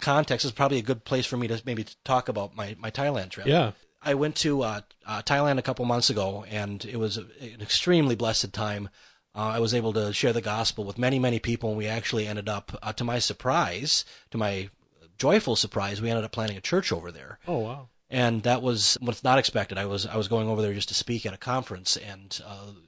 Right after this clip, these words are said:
Speaker 1: it was a, a joyful adventure. But, uh, most people over there, uh, didn't, do not speak English. In
Speaker 2: Hmm.
Speaker 1: fact, um, the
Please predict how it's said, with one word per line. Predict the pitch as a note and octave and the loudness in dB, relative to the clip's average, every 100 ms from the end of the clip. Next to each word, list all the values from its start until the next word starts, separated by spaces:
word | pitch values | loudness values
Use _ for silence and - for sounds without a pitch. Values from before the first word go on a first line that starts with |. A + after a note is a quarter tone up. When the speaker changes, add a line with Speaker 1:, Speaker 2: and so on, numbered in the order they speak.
| - | -12
Speaker 1:
it | G#2+ | -8
was | G#2 F#2+ | -4 -4
a, | G2 F#2+ | -6 -8
a | |
joyful | G2+ A#2 B2 B2 | -4 0 0 0
adventure. | G#2 G2 A2 - F#2 - - | -2 0 0 -2 -4 -12 6
But, | F#3 C3 - - - _ _ _ | 8 8 4 -6 -20 _ _ _
uh, | A#2 | 0
most | A2 D#3 - | 4 6 6
people | F3 E3+ E3 | 4 6 6
over | E3 | 6
there, | C#3+ C3 D#3+ - _ _ _ - | 6 4 2 -6 _ _ _ -8
uh, | A2 A2 | -4 -2
didn't, | A2 B2+ A2+ | 0 0 0
do | B2 | 0
not | A2 B2+ - | 2 2 0
speak | - A#2+ C#3 - - _ _ _ _ _ _ | 0 0 -2 -6 -18 _ _ _ _ _ _
English. | D#3+ G#3+ - - - - _ | 4 4 4 0 -8 -12 _
In | B2 A#2 | -4 0
Speaker 2:
Hmm. | |
Speaker 1:
fact, | B2+ B2 B2 - | 4 4 4 0
um, | A2 A2 G2+ G2+ - _ _ _ _ - | -2 -2 -2 -8 -16 _ _ _ _ -4
the | A2+ | -4